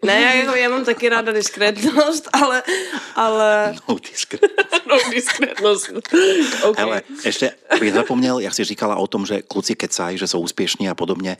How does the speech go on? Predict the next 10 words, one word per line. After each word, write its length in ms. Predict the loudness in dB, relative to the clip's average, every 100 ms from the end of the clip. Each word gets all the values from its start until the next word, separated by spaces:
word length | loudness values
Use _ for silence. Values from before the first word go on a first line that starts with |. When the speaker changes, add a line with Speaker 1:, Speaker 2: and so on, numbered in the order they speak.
| -12 -16 -8
Speaker 2:
Já 140 | -4 -2
veřejně 380 | 0 0 -2 -6 -6
přiznávám, 680 | -4 -4 -4 -4 -4 -4 -4
že 100 | -4
moje 260 | -2 -2
žena 240 | -2 -2 -4
je 60 |
úspěšnější 600 | -2 -4 -2 -6 -6 -8
než 140 | -8 -6
já 240 | -6 -8